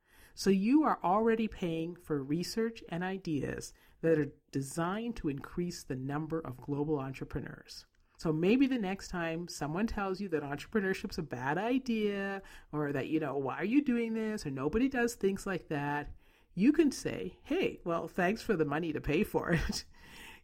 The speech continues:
It's one of those kind of weird ironies that exist, that we have this global initiative that at a government multilateral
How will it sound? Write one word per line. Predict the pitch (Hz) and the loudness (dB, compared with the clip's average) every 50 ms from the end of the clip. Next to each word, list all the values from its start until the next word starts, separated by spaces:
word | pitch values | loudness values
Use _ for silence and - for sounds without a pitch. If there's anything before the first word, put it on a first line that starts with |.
| - - | -2 -2
It's | 220 - | 0 4
one | 254 240 247 | 6 6 8
of | 269 | 8
those | 254 220 196 190 - | 8 6 6 6 4
kind | 220 196 180 | 2 2 2
of | 156 151 | 2 2
weird | 156 165 165 175 180 180 | 4 4 6 6 6 4
ironies | - 156 151 151 156 160 165 170 170 165 | 4 4 6 6 6 6 4 2 0 0
that | 175 165 165 | 0 0 0
exist, | 165 160 160 160 160 160 170 160 - - - | 0 -2 0 2 4 4 4 4 2 0 -2
that | 147 135 135 - - _ _ _ _ _ - 196 | 0 0 0 -4 -8 _ _ _ _ _ -14 -6
we | 196 165 160 165 156 | -4 -2 -2 -2 -2
have | 139 151 156 147 147 147 131 - - | -2 0 2 2 2 2 0 -2 -2
this | 147 139 143 | -2 -2 -2
global | 135 - 151 147 151 165 170 190 233 233 247 254 262 | -6 -6 -4 0 2 4 4 4 4 4 2 0 0
initiative | 254 247 220 196 202 202 - - 151 - - - - - _ - | 0 0 0 -2 -2 -4 -4 -6 -6 -8 -8 -10 -16 -18 _ -2
that | 160 151 151 147 - | 0 0 0 0 -2
at | 160 160 143 | -2 -2 -2
a | 127 131 139 - - - - - _ - 180 170 170 170 - 156 - - | -2 -4 -6 -8 -12 -20 -20 -20 _ -14 -10 -10 -10 -10 -12 -16 -6 -2
government | 185 214 277 277 - 226 190 165 147 147 - | 0 0 0 2 2 2 2 4 2 0 0
multilateral | 165 165 175 214 233 226 - 202 180 175 170 170 180 190 208 208 196 175 165 165 156 | 0 0 0 0 0 0 0 0 0 0 2 2 2 2 2 0 -2 -2 0 -2 -2